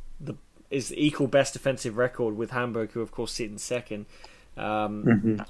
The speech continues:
Speaker 1: they do create, this is the thing, Osnabrück do create opportunities on goal, um, but they are
Speaker 2: Yeah.
Speaker 1: quite, they are very wasteful, it has to be mentioned. They are, well,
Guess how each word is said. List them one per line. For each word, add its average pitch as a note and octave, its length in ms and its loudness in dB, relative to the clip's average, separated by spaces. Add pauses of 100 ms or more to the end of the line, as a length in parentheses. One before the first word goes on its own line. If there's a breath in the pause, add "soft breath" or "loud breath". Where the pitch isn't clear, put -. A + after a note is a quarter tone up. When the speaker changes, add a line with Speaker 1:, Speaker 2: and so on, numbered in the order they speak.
(480)
Speaker 1:
they G3 180 10
do A#3+ 200 4
create, G3+ 420 10
this F3+ 160 4
is F#3+ 80 0
the - 100 4
thing, D3 80 6
Osnabrück F3 460 4
do G3+ 120 2
create F3+ 300 8
opportunities D#3 580 6
on C3 180 6
goal, A#2 520 6 (500 soft breath)
um, B2+ 240 4
but C#3 120 -2
they D#3+ 140 6
are F#3+ 140 6
Speaker 2:
Yeah. B2 160 12
Speaker 1:
quite, G2 220 8 (200)
they C3+ 140 10
are C3 240 8
very C#3 520 8
wasteful, C3+ 600 6
it A#2 140 2
has A2+ 380 0
to - 80 -4
be A#2+ 100 2
mentioned. A2+ 460 -2
They A#2 180 2
are, A2 280 2 (540 soft breath)
well, A2+ 320 4